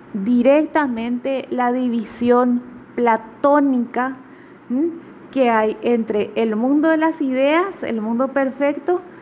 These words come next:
y la ciudad terrena,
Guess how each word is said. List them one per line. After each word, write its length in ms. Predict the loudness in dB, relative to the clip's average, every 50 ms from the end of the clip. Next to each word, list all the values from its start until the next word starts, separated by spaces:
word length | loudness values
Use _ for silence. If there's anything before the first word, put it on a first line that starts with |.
| -20 -20 -20 -10 -4
y 240 | -2 -2 -2 -2 -4 -4
la 200 | -2 -2 -2 -2
ciudad 520 | -2 -2 0 2 2 4 4 2 2 -2 -6 -14 -20 -20 -20 -20 -20 -20 -20 -20 -20 -20 -20 -20 -20 -20 -8 -2
terrena, 720 | 0 0 0 2 2 2 2 4 2 2 0 -2 -4 -4